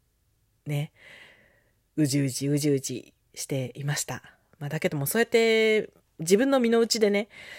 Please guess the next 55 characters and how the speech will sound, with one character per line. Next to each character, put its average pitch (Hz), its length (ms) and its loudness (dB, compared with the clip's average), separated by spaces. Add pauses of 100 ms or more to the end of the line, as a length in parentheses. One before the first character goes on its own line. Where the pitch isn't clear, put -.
(120)
う 247 100 4
じ 233 100 4
う 175 80 8
じ、 156 100 2
う 175 60 4
じ 226 120 4
う 196 40 6
じ 151 80 0
し - 100 -4
て 147 160 2
い 139 60 -2
て 143 180 -2
も 139 100 -2
始 165 360 0
ま 170 200 0
り 160 200 -2
ま 151 200 -4
せ 151 260 0
ん 139 200 -4
の 131 160 -6
で、 160 320 2 (480)
ま 131 120 -8
あ、 131 40 -10 (100)
今 135 180 -4
日、 - 60 -14 (380)
せ - 160 -6
っ - 80 -18
か - 120 -6
く 226 100 4
な 202 100 4
の 143 100 0
で、 131 180 -4 (1300)
思 165 220 4
い 156 40 2
立 160 80 -2
っ - 80 -10
て、 - 180 -4
思 147 240 0
い - 40 -2
立 - 100 -4
っ - 60 -8
て - 100 -2
っ - 40 -8
て - 160 -6
い 180 60 0
う - 20 6
の 175 80 4
も 165 80 2
変 170 120 2
な 156 80 2
ん 156 40 0
で 147 100 2
す - 80 -2
け 143 80 0
ど、 139 180 -2